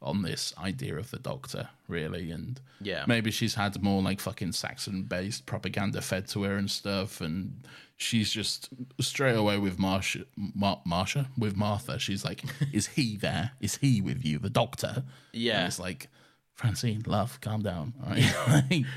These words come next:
Speaker 2: He's the good one. He's
Speaker 1: he's
Speaker 2: the
Speaker 1: a
Speaker 2: good
Speaker 1: nice
Speaker 2: Time
Speaker 1: bloke,
Speaker 2: Lord.
Speaker 1: trust me. <laughs> Yeah.
Speaker 2: The one that you know about. The, the, the, he's the evil one.
Speaker 1: <laughs> Yeah, exactly. Um, yeah, yeah. It's, I like that sort of stuff. It's good.
Speaker 2: Yeah. No, I do, I do like that.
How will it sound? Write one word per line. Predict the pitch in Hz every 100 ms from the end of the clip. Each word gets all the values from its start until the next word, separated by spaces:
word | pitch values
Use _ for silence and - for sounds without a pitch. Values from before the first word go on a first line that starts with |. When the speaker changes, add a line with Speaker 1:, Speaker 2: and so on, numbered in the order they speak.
| -
Speaker 2:
He's | 214 214
the | 226
good | 226 247
one. | 233 160 113
He's | 185
Speaker 1:
he's | 143 147
Speaker 2:
the |
Speaker 1:
a |
Speaker 2:
good | -
Speaker 1:
nice | 160 185
Speaker 2:
Time | - 151 156 156
Speaker 1:
bloke, |
Speaker 2:
Lord. | 123
Speaker 1:
trust | 143 139 135
me. | 101 80 107
<laughs> | 113
Yeah. | 107 87 143 131 131 - - - _ _ _ - 226 123 139
Speaker 2:
The |
one | 175 214
that | 214
you | 180 202
know | 185
about. | 160 143 127
The, | 131 135
the, | 135 - 139
the, | 151
he's | 180 170
the | 165
evil | 185 220 165 113
one. | 92 98 110
Speaker 1:
<laughs> | 98
Yeah, | 127 131 135 82 -
exactly. | 104 110 110 120 - - 76 80 127 - - - - -
Um, | 117 127 123 127 113 - _ _ _
yeah, | 147 139 - - -
yeah. | 117 120 - _
It's, | 104 95 - - -
I |
like | 104 104
that | 95 -
sort | -
of | -
stuff. | 95 - - 113
It's | 101
good. | 101 131
Speaker 2:
Yeah. | 117 82 - - _
No, | 151 165
I | 151
do, | 147
I | 127
do | 117 113
like | 95 87
that. | 76 -